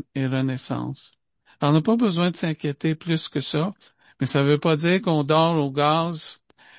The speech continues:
puis qu'on essaye de flirter avec tous les plaisirs matériels qui passent devant nous. Ça,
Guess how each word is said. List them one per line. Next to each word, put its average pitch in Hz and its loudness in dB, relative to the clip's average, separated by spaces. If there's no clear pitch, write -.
puis - -14
qu'on 156 2
essaye 156 0
de 151 0
flirter 165 -4
avec 139 -4
tous 226 2
les 185 -2
plaisirs 175 -2
matériels 165 -2
qui - -20
passent 165 -2
devant 147 -4
nous. 160 -6
Ça, 233 0